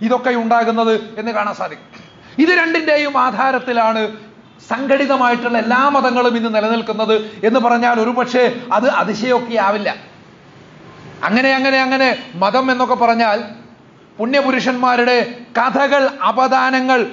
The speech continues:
ഒരുതരം didactic pretext, pretext എന്ന് പറയും. എന്ന് പറഞ്ഞാൽ ഈ ധർമ്മോപദേശപരമായിട്ടുള്ള ഒരുതരം മുടക്ക് ന്യായങ്ങൾ, ധർമ്മോപദേശപരമായിട്ടുള്ള മുടക്ക് ന്യായങ്ങൾ, വിശുദ്ധ ഖുർആനൊക്കെ പറയുന്ന ചരിത്രങ്ങൾ പോലും അതിൻ്റെ പാഠങ്ങൾ പറയുന്നതിനേക്കാൾ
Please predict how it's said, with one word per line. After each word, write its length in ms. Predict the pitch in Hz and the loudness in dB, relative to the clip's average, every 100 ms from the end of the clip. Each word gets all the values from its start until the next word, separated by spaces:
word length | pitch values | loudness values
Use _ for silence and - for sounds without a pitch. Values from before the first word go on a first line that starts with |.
| - - | -6 -2
ഒരുതരം 380 | 220 247 254 254 247 - - - - - 147 | 2 2 2 0 -8 -18 -20 -20 -20 -8 -2
didactic 640 | 220 277 285 285 277 277 | 0 2 2 0 -4 -4
pretext, 460 | 240 247 240 247 - - | -4 -2 -4 -6 -14 -6
pretext 420 | 254 240 233 226 | -2 -2 -2 -2
എന്ന് 100 | 190 | -2
പറയും. 160 | 117 107 | -4 -8
എന്ന് 120 | 180 | -2
പറഞ്ഞാൽ 340 | 208 226 240 233 - - - 220 | 2 4 2 2 -4 -14 -12 -4
ഈ 20 | 220 196 190 | -2 0 0
ധർമ്മോപദേശപരമായിട്ടുള്ള 1300 | 262 320 320 320 294 285 277 247 240 226 226 226 220 208 - | 2 4 4 2 0 0 -2 -4 -2 -4 -4 -4 -2 -4 -4
ഒരുതരം 300 | 233 240 233 233 | -2 0 0 2
മുടക്ക് 280 | 233 254 294 | 0 0 0
ന്യായങ്ങൾ, 320 | 226 165 117 95 - - - - - - - - - - - 147 | -2 -2 -6 -12 -18 -20 -20 -20 -20 -20 -20 -20 -20 -20 -8 -2
ധർമ്മോപദേശപരമായിട്ടുള്ള 1500 | 240 285 320 311 294 285 269 254 233 233 226 226 226 220 - 185 | 0 4 2 2 0 0 0 -2 0 -2 -2 -4 -2 -2 -6 -6
മുടക്ക് 340 | 214 262 247 294 | 0 0 0 -2
ന്യായങ്ങൾ, 360 | 226 190 180 175 | -2 -2 -2 -4
വിശുദ്ധ 220 | 196 220 240 | -6 -2 0
ഖുർആനൊക്കെ 400 | 233 240 240 247 247 | 2 2 2 0 0
പറയുന്ന 360 | 226 226 240 240 247 | 0 2 0 0 0
ചരിത്രങ്ങൾ 520 | 226 214 233 247 240 240 | 0 0 -2 0 0 -2
പോലും 260 | 233 220 247 - - - | 0 2 0 -4 -6 -2
അതിൻ്റെ 240 | 277 339 - | 0 0 0
പാഠങ്ങൾ 520 | 277 277 339 311 359 349 311 | 2 4 4 2 0 0 0
പറയുന്നതിനേക്കാൾ 680 | 262 262 254 240 233 233 | 0 0 -2 -2 0 0